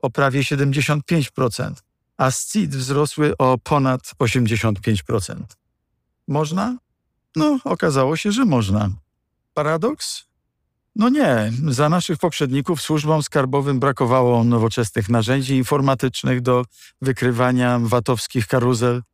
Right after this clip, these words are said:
czy innych oszustw, bandytów w białych kołnierzykach. Brakowało też woli działania. W czasie sześciu lat naszych rządów wydatki na informatykę,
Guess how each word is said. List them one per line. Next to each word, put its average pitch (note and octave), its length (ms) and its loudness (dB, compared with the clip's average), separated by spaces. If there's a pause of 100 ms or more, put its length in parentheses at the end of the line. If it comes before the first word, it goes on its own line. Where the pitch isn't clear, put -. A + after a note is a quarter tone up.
(180)
czy B2+ 160 -2
innych B2 420 0
oszustw, A#2+ 600 -2 (160)
bandytów A2+ 580 0
w A2+ 40 -14
białych A#2 320 2
kołnierzykach. A#2 680 0 (800)
Brakowało C3 680 2
też A2+ 300 -2
woli C#3 400 2
działania. A2+ 500 2 (640)
W - 60 -20
czasie D3 420 0
sześciu - 380 -6
lat F3 240 0
naszych C3+ 240 0
rządów B2 640 0
wydatki C3 580 -2
na B2+ 240 2
informatykę, B2+ 1000 0